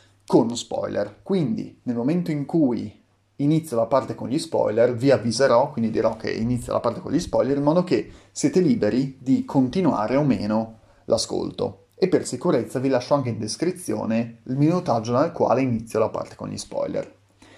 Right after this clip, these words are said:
Detto questo però possiamo iniziare. Il libro in questione è Il suggeritore di Donato Carrisi. Questo libro era da tanto tempo che volevo leggerlo,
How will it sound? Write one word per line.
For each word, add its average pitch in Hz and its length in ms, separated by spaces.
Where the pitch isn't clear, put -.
Detto 214 240
questo 131 280
però 113 180
possiamo 107 300
iniziare. 107 720
Il 208 120
libro 185 200
in 135 60
questione 117 840
è 165 180
Il 175 120
suggeritore 135 1040
di 165 160
Donato 131 360
Carrisi. 107 680
Questo - 240
libro 135 280
era 135 140
da 135 140
tanto 151 280
tempo 123 240
che 120 120
volevo 110 300
leggerlo, 135 720